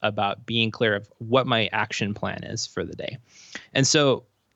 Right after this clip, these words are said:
giving myself freedom and being in these situations where there's not this external pressure on me to do things or get things done has really helped me identify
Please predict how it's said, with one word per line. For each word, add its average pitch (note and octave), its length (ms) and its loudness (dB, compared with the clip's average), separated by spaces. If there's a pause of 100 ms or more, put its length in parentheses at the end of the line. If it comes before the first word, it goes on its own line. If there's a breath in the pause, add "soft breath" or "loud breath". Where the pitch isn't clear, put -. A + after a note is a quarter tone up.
(160)
giving F3 280 4
myself D3 400 2
freedom D3 440 0
and A#2 220 -4
being C#3+ 320 2
in B2+ 80 0
these A#2 180 0
situations A#2 520 2
where A2+ 100 4
there's A2 200 4
not A2+ 240 0
this A2 200 -2
external A2 520 0
pressure A2 380 0
on C#3 180 2
me D3 180 0
to - 160 -2
do G#2+ 340 -4
things C#3+ 400 -4
or A2 80 2
get - 220 -2
things A2+ 320 -2
done A#2 240 0 (240 loud breath)
has A#2+ 200 0
really C#3 200 4
helped C#3+ 180 0
me C3 120 -4
identify G#2+ 560 -4